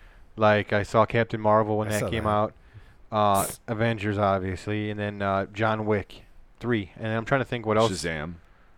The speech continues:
Speaker 1: I never saw that in the theaters.
Speaker 3: Oh, you did? Yeah, that's
Speaker 2: God
Speaker 3: right.
Speaker 2: damn it, he, we've told you thirty
Speaker 1: Yeah,
Speaker 2: times.
Speaker 1: man.
Speaker 2: We haven't seen Shazam yet.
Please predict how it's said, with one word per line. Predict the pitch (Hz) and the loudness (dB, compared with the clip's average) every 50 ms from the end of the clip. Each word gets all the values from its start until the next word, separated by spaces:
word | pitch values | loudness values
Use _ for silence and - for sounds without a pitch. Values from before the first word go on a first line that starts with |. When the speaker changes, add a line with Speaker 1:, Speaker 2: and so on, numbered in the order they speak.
| - - - | -20 -10 -8
Speaker 1:
I | 104 | -4
never | 104 110 104 104 | -2 -2 -2 -2
saw | - - 123 113 110 | 0 4 6 8 8
that | 113 113 113 | 8 6 4
in | 110 | 2
the | 113 | -2
theaters. | 107 - 117 113 110 110 117 - - - - - - - | -6 -4 -2 -2 0 0 -2 -4 -6 -12 -18 -20 -16 -8
Speaker 3:
Oh, | - 78 78 80 | -6 -4 -4 -4
you | 76 73 | -4 -6
did? | 71 76 64 | -6 -6 -4
Yeah, | 76 76 73 | -4 -6 -6
that's | 69 - | -8 -8
Speaker 2:
God | - - | -6 -2
Speaker 3:
right. | 107 110 | 0 2
Speaker 2:
damn | - 185 220 277 | 4 4 6 4
it, | 285 220 | 4 4
he, | 170 233 | 4 4
we've | 262 285 285 254 220 - | 4 4 4 2 2 6
told | - 208 247 269 | 8 8 8 8
you | 240 220 | 6 2
thirty | - 240 240 254 262 | 6 6 6 8 6
Speaker 1:
Yeah, | 208 147 | 4 6
Speaker 2:
times. | 170 208 220 214 - | 8 8 10 10 8
Speaker 1:
man. | 117 127 | 6 6
Speaker 2:
We | 185 196 | 6 6
haven't | 220 226 202 | 4 2 0
seen | - 247 220 | -2 -4 -4
Shazam | - - 196 165 190 208 220 214 196 180 | -4 -6 -2 2 4 4 6 4 4 2
yet. | 156 127 104 92 - | 0 -2 -4 -6 -10